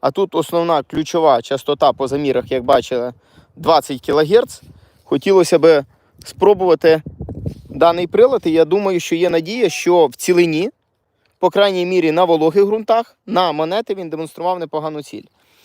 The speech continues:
Цього разу, правда, буде мала монета і ґрунт сухий. Спробуємо зараз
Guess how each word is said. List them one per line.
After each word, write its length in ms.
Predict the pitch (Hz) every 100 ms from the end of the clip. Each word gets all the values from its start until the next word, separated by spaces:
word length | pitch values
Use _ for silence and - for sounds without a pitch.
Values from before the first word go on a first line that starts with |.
| _
Цього 220 | - 190 208
разу, 240 | 196 170
правда, 280 | 185 180 170
буде 240 | 160 156
мала 260 | 156 156 135
монета 380 | 160 196 233 180
і 140 | 147
ґрунт 240 | 156 170
сухий. 440 | - 151 - 165 233 _ _ _ _ _ _ _ _ -
Спробуємо 640 | - 190 202 185 175 175
зараз 460 | 160 175 175 -